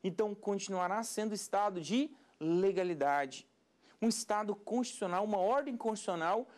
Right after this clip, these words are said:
continuará prevalecendo. Não haverá um, uma ordem institucional suplantando a ordem constitucional. Só que nessa legalidade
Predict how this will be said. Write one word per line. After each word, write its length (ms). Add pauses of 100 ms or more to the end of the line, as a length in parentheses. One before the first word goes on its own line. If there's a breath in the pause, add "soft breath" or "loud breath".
(140 loud breath)
continuará 560
prevalecendo. 840 (540 soft breath)
Não 360
haverá 600 (340 loud breath)
um, 680
uma 140
ordem 400
institucional 760
suplantando 760
a 40
ordem 240
constitucional. 760 (360 loud breath)
Só 300
que 500 (320 soft breath)
nessa 420
legalidade 880